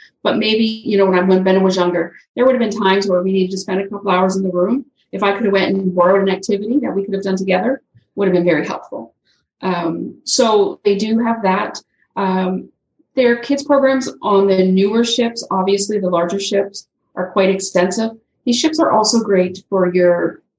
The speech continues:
you know, your tweens, your teenagers, your tweens, who, you know, 'cause just the stuff that's not kids club, rock climbing walls and wave, you know, the wave runner thing. There's a lot on these ships for that age group.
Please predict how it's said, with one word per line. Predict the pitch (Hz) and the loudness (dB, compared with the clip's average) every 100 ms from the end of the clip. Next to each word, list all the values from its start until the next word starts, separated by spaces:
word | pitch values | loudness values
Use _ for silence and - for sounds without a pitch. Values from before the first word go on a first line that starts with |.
| - | -6
you | 196 | 0
know, | 190 | 2
your | 190 170 | 2 0
tweens, | 175 214 214 220 233 - - - | -2 -4 0 0 0 -2 -12 -8
your | 202 | -8
teenagers, | 190 226 214 208 208 202 | -4 -4 -2 -2 -4 -4
your | 190 | -4
tweens, | - 208 202 208 208 _ _ _ - | -4 -2 -2 -2 -8 _ _ _ -4
who, | 208 | 2
you | 196 | 4
know, | 190 190 | 4 2
'cause | - 196 - | 0 -2 0
just | 262 262 | 0 0
the | 233 | 0
stuff | - - - | 0 0 2
that's | 180 190 | 0 4
not | 190 - - | 2 2 0
kids | 185 175 | 0 0
club, | - 190 - | -2 -8 -2
rock | 247 - | -2 -2
climbing | 151 156 151 | -2 -2 -2
walls | 151 156 - - | -2 -2 -4 -8
and | - - - - | -4 -2 -4 -4
wave, | 190 240 170 185 - _ | 0 2 0 -4 -12 _
you | - 185 | -2 0
know, | 175 | 2
the | 165 | 0
wave | 156 190 233 214 | -2 0 2 2
runner | 165 156 151 | 0 0 -2
thing. | 143 143 147 160 - _ _ _ | -4 -4 -4 -8 -14 _ _ _
There's | 247 262 | 0 2
a | 269 | 2
lot | 240 226 143 143 | 2 2 0 -2
on | - 202 196 | -2 0 0
these | 185 185 | 0 -2
ships | 202 175 - | -4 -6 -8
for | 160 | -8
that | 160 | -4
age | 165 160 | -4 -4
group. | - - | -8 -12